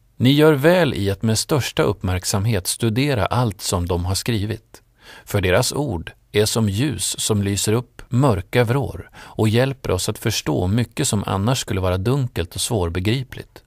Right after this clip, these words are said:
När ni tränger in i den underbara sanningen i profeternas ord kommer ljuset att gå upp också för er och ni kommer att förstå. Ljuset från morgonstjärnan, Kristus, kommer att upplysa er i ert inre.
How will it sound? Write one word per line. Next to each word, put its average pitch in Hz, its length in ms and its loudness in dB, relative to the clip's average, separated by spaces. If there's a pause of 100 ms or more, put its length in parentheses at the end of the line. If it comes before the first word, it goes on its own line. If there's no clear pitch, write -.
När 120 160 2
ni 143 120 0
tränger 147 340 2
in 170 320 0
i 110 40 2
den 104 180 2
underbara 101 580 2
sanningen 104 540 0
i 92 60 -4
profeternas 104 720 -4
ord 104 320 -8 (400)
kommer 98 260 2
ljuset 117 500 -2
att 101 120 -4
gå 127 120 0
upp 131 340 -2
också 101 360 -2
för 117 160 -2
er 92 440 -4
och - 340 -4
ni 98 100 0
kommer 104 300 -2
att 87 160 -4
förstå. - 520 -4 (200)
Ljuset 147 640 0
från 117 380 0
morgonstjärnan, 92 920 0
Kristus, - 760 -6 (220)
kommer 101 200 0
att 92 140 -2
upplysa 120 680 -2
er 85 300 -4
i 90 220 -4
ert 85 120 -6
inre. 123 520 -2